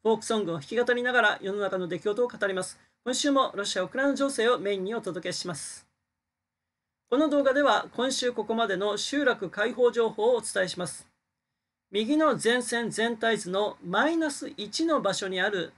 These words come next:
スタラヤ・ソロチナおよびビクトロフカ、七の場所にあるマクシミリアノフカ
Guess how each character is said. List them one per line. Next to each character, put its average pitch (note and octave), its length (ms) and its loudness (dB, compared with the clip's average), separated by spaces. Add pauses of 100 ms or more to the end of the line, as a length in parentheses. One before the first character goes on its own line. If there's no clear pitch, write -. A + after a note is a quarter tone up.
ス - 140 -16
タ B3+ 160 4
ラ C4 140 2
ヤ・ B3+ 180 -2
ソ - 160 -8
ロ G3+ 80 -2
チ F#3 140 -8
ナ F3 180 -4 (320)
お C4 80 2
よ C4+ 180 6
び A#3+ 280 -4
ビ F3+ 160 -4
ク - 80 -16
ト B3+ 100 4
ロ C#4 80 4
フ - 80 -4
カ、 F3 220 -2 (1200)
七 D4 300 4
の A#3+ 100 2
場 F#3 120 0
所 G3 100 -4
に F#3+ 140 -2
あ G#3 80 2
る G3+ 280 -2
マ G3 200 -2
ク G#3+ 40 -8
シ D#4 200 -2
ミ D4+ 100 2
リ D4+ 100 0
ア D4 60 0
ノ D4 100 0
フ C#4 120 -8
カ - 260 -2